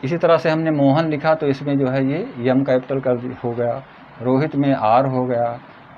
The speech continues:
इलाहाबाद में ए हो गया, गर्ल में जी लिखा कैपिटल्स के रूप में।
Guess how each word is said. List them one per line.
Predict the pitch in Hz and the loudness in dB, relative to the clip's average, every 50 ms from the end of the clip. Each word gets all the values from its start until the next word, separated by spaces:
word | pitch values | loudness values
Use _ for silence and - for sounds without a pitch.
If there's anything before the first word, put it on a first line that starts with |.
| - - | -6 -2
इलाहाबाद | 117 123 127 143 147 143 135 131 127 127 123 | 0 0 2 4 4 6 6 6 4 4 4
में | 127 127 123 | 4 2 2
ए | - - 113 123 135 | 0 -2 -2 -2 0
हो | 123 127 127 123 | 0 -2 -2 -2
गया, | 123 120 117 117 120 135 139 - - - - - - - - | -2 -2 -2 -2 -4 -6 -10 -14 -20 -20 -20 -20 -18 -14 -8
गर्ल | 123 117 139 147 151 143 143 139 | 0 4 4 4 4 4 4 4
में | 135 135 127 | 4 4 4
जी | 117 113 127 | 2 0 0
लिखा | 135 143 135 127 123 - 131 117 120 120 120 - - - - - - - - - - - | 2 2 0 -2 -2 -2 -2 -2 -2 -4 -6 -10 -18 -20 -20 -20 -20 -20 -20 -20 -8 -2
कैपिटल्स | - 127 127 123 - 143 139 135 | 0 0 0 2 0 0 0 0
के | - 139 | 0 0
रूप | 123 120 117 120 123 | 0 0 0 -2 -2
में। | 123 123 131 | -2 -2 -2